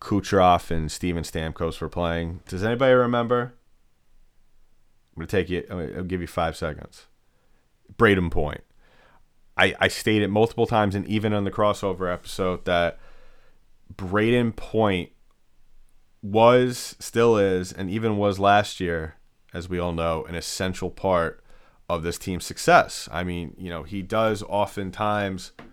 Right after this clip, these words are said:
get overshadowed by the stardom of S-, Stamkos and Kucherov. Then you have Hedman and Vasilevskiy, and after a while, opposing team fans kind of think of Braden Point as an afterthought. But Braden Point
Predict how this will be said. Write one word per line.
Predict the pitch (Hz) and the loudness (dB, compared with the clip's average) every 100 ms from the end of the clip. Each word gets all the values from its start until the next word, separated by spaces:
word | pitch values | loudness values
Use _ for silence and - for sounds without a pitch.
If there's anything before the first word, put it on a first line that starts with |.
| - - - _ _ _ _ _ _ - | -20 -20 -20 _ _ _ _ _ _ -4
get | 110 101 | 2 4
overshadowed | 98 92 - 117 110 98 90 | 2 -2 2 4 6 4 0
by | 92 | -4
the | 87 | -4
stardom | - 95 90 85 80 | -6 -4 -4 -4 -12
of | 78 | -16
S-, | - - | -20 -18
Stamkos | - 104 92 85 92 85 - | -8 -4 -4 -2 -2 -2 -4
and | 76 | -4
Kucherov. | 95 85 90 85 82 82 - _ - - - - - | -4 -2 0 2 2 0 -8 _ -20 -20 -12 -8 -6
Then | 95 | -4
you | 87 | -4
have | 80 | -4
Hedman | 90 85 82 | -4 -4 -8
and | 78 | -6
Vasilevskiy, | 80 - 80 78 - 80 78 | -8 -6 -8 -8 -10 -10 -10
and | 71 73 - - - - - - - - - | -10 -14 -18 -20 -20 -20 -20 -20 -20 -20 -4
after | 113 - 104 | -4 0 0
a | |
while, | 95 95 92 | 4 4 4
opposing | 87 113 104 98 92 | 4 2 0 0 -4
team | - 95 | -4 -6
fans | 87 101 95 90 85 - | -4 -2 0 -2 -6 -8
kind | 95 87 | -6 -6
of | 85 76 - - _ - | -8 -10 -20 -20 _ -4
think | 101 87 | -4 -4
of | 78 | 0
Braden | 95 90 | 0 0
Point | - 98 90 | -2 -4 -4
as | 82 | -4
an | 87 | -4
afterthought. | 90 87 90 - 90 87 - - - - - | -4 -4 -8 -4 0 0 -2 -10 -20 -20 -10
But | - 101 | -8 0
Braden | 139 170 | 2 2
Point | - 120 113 | 2 2 2